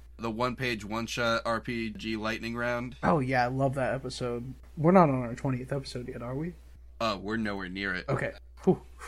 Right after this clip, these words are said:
Speaker 1: I
Speaker 2: Man.
Speaker 1: think this is, what, episode sixteen?
Speaker 2: So, you know, we,
Speaker 1: Or
Speaker 2: we
Speaker 1: seventeen, maybe?
Speaker 2: One of those. But we've got a little ways to go.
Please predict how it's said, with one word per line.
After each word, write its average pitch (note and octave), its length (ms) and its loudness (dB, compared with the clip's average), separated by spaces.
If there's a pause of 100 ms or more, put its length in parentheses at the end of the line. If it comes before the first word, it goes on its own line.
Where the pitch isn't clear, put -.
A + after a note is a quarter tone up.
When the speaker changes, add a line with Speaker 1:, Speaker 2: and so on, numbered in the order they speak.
(640)
Speaker 1:
I - 40 -4
Speaker 2:
Man. C3+ 100 -2
Speaker 1:
think C#3+ 140 0
this C3+ 180 -2
is, G#2 40 -6
what, G2+ 220 2
episode A2+ 400 -2
sixteen? A2 720 -4 (720)
Speaker 2:
So, D3 300 2
you A#3+ 160 4
know, D3+ 120 4
we, F#3+ 180 6
Speaker 1:
Or - 20 2
Speaker 2:
we - 40 -4
Speaker 1:
seventeen, C#3 600 4
maybe? C3+ 400 -2 (720)
Speaker 2:
One F3+ 260 12
of C3 120 0
those. - 500 -8 (280)
But F#3+ 100 8
we've D4+ 180 8
got D4 160 12
a C4+ 40 8
little B3+ 240 8
ways A3 300 6
to G3+ 80 0
go. F#3+ 300 2